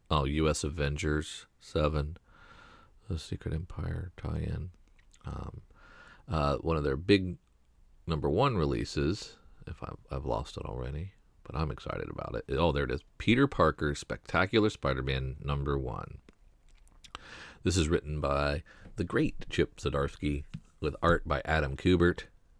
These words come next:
Um, pretty good one-two punch, uh, if you like the Chip Zdarsky humor.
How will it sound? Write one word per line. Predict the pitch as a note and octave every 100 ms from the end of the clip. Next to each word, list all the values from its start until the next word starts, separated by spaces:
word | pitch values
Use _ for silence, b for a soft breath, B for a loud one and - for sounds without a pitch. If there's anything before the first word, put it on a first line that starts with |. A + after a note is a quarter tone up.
| _ -
Um, | D#2+ C2+ -
pretty | - A#3 G3
good | B2
one-two | F#2 F2 E2+ F#2
punch, | - E2 D#2+ - - B B B B B B
uh, | E2 D#2 D2+ D2+ C#2 G#1+ - _ _
if | - A#2 -
you | G2+
like | E2+ E2 D#2+ -
the | F2+ E2
Chip | - D#2
Zdarsky | - D2 C#2+ C2+ - -
humor. | - F2+ D2 A1 G1+